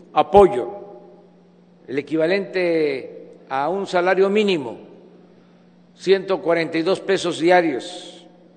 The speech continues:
porque ya aumentó el salario mínimo. Desde que llegamos al gobierno, ha aumentado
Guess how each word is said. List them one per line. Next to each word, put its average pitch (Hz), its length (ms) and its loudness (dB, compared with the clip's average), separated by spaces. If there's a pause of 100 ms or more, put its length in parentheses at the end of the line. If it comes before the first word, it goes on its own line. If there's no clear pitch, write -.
(840)
porque 139 260 -6
ya 160 140 4
aumentó - 1400 0
el 139 140 -14
salario 151 400 0
mínimo. 151 500 0 (1200)
Desde 127 460 -4
que 120 440 -2
llegamos 131 500 -2
al 110 200 -4
gobierno, 165 680 0
ha 151 60 -2
aumentado 156 800 -2